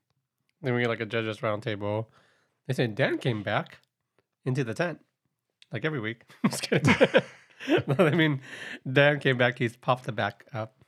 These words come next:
in, like, performance. They said Josh was first and technical, but his signature tasted a bit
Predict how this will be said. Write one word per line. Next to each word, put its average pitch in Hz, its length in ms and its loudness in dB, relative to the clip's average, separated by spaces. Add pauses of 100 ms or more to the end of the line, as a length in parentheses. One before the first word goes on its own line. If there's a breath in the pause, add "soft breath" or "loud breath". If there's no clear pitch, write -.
(200)
in, 113 80 -6
like, 104 160 -6
performance. 120 680 -6 (1080)
They 123 60 -2
said 127 200 0
Josh 127 280 2
was 123 140 -4
first 127 260 -2
and 110 100 -6
technical, 135 400 -6
but 127 180 -10
his 117 100 -10
signature 170 540 -4
tasted 139 400 -10
a 120 60 -10
bit 143 320 -10